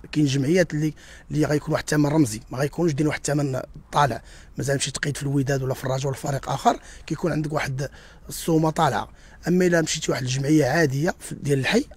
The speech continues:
راه كيكون جمعيات ما كي-، ما كيتكلفوا، تكفل-، زعما ما كيتكلفوش بزاف. يعني الانسان خصو ي-، يحاول يجتهد. وكما قلت لك،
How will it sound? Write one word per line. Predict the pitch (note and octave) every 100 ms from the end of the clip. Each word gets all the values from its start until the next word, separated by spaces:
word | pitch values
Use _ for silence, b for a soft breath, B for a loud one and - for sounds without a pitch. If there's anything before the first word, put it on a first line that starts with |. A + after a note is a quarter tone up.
| -
راه |
كيكون | G3+ A3 A3+
جمعيات | F3+ C3+ C3+ F#3 C4 -
ما | -
كي-، | - A3+
ما | G#3
كيتكلفوا، | G3+ - - G#3 F#3
تكفل-، | F3 - - G3 F3+
زعما | E3 F3+
ما |
كيتكلفوش | F#3 F#3 - G3+ B3
بزاف. | C3 B2+ C#3 A#2+ B B B
يعني | D#3+
الانسان | F3+ E3+ G3
خصو | - -
ي-، | F#3+ F3 B B B
يحاول | D3+ - G3+
يجتهد. | F3 - D#3 C#3 B2 B B
وكما | - C4 A#3+
قلت | F#3 F3+
لك، | D#3